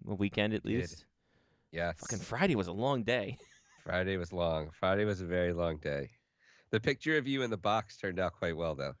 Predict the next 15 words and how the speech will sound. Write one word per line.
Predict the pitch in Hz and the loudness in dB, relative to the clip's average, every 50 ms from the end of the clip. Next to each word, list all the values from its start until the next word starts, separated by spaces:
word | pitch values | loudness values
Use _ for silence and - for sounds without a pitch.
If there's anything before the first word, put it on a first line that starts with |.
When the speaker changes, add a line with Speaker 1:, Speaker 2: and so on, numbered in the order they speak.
| _ _ - | _ _ -10
Speaker 1:
It | 139 143 - | -10 -6 -2
did. | 156 165 160 143 107 92 | 0 2 2 2 2 0
I'm | 95 90 | -2 -4
gonna | 95 101 | -4 -2
use | 104 107 110 107 | 0 2 2 6
that | 117 110 104 | 6 6 6
as | 98 | 6
my | 101 101 98 92 | 2 2 0 0
pr-, | - - - - | -2 -4 -2 0
uh, | 95 95 - - 62 62 - - _ _ _ _ _ - | 2 2 2 2 0 -4 -6 -10 _ _ _ _ _ 4
profile | 127 120 117 - 117 - 160 | 4 6 6 4 2 0 0
picture. | - - - - - - - - - _ _ _ _ _ - - - | -2 -4 -6 -6 -8 -12 -16 -20 -20 _ _ _ _ _ -20 -8 -2
Speaker 2:
Not | 95 95 90 - | 0 0 0 2
gonna | 101 90 85 | 0 0 0
lie. | 82 78 73 71 - | 2 0 0 -2 -4